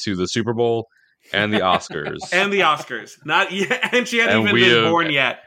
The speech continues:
Speaker 2: I can't even get
Speaker 1: And we
Speaker 2: Taylor
Speaker 1: are just
Speaker 2: Swift
Speaker 1: sitting at our
Speaker 2: tickets.
Speaker 1: homes.
Speaker 2: <laughs> I can't get Taylor Swift tickets, but Rihanna's baby has been to the Oscars and the Super Bowl and hasn't even been born yet.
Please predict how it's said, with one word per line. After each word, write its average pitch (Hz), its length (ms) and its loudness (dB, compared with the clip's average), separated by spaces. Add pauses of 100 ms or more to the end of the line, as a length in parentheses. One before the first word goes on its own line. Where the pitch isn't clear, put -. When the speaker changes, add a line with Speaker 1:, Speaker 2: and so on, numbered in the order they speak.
(340)
Speaker 2:
I 190 160 2
can't 214 280 -4
even 190 160 -2
get 170 140 2
Speaker 1:
And 117 60 0
we 131 100 4
Speaker 2:
Taylor 139 180 6
Speaker 1:
are - 20 0
just 120 160 0
Speaker 2:
Swift 123 160 4
Speaker 1:
sitting 107 160 4
at - 0 -
our 104 180 6
Speaker 2:
tickets. 95 480 -4
Speaker 1:
homes. 220 160 -2
Speaker 2:
<laughs> 240 220 -2
I 240 160 0
can't 214 320 -8
get 196 240 -8
Taylor 180 320 0
Swift 170 300 -8
tickets, 143 340 -2 (220)
but 156 80 2
Rihanna's 160 480 2
baby 160 340 2
has 151 140 -2
been 151 180 -2
to 147 120 -4
the 147 100 -2
Oscars 143 580 -2 (340)
and 156 300 0
the 143 60 -6
Super 135 340 -2
Bowl 120 380 2 (180)
and 151 160 0
hasn't 147 320 0
even 139 180 -6
been 135 220 -4
born 135 280 0
yet. 117 340 -2